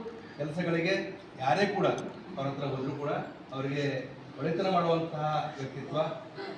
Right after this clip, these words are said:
ಅವ್ರಿಗೆ ವಿಶೇಷವಾದಂಥ ಗುಣ ನೋಡ್ಬೇಕಾದ್ರೆ ನಾವು ಒಂದು ಅವರ ಬಾಯಿಂದ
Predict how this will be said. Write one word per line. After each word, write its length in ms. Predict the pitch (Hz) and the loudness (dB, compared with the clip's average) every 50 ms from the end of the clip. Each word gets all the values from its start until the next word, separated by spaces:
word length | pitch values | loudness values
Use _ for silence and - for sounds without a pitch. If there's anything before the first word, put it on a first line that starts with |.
| - - - - - - - | -12 -16 -18 -18 -12 0 2
ಅವ್ರಿಗೆ 260 | 147 165 170 170 160 165 | 4 4 6 6 4 4
ವಿಶೇಷವಾದಂಥ 720 | - - 233 240 233 233 233 214 214 214 214 208 190 208 196 175 | 6 8 8 8 8 8 10 12 12 12 12 10 8 6 6 8
ಗುಣ 100 | 156 170 180 185 | 8 6 6 6
ನೋಡ್ಬೇಕಾದ್ರೆ 460 | 185 175 175 170 170 160 160 160 160 160 160 | 6 6 6 4 6 8 6 6 6 6 6
ನಾವು 120 | 156 156 156 147 143 | 8 8 6 4 4
ಒಂದು 180 | 139 139 135 131 131 135 127 - - - - - - - - - - - - - - - - - - - | 4 4 4 2 2 0 -2 -6 -10 -14 -16 -18 -18 -18 -18 -18 -18 -18 -18 -16 -18 -18 -18 -12 0 4
ಅವರ 120 | 151 160 170 - - - | 4 6 6 6 4 6
ಬಾಯಿಂದ 380 | 151 175 208 233 240 240 226 233 | 8 8 8 10 10 8 10 10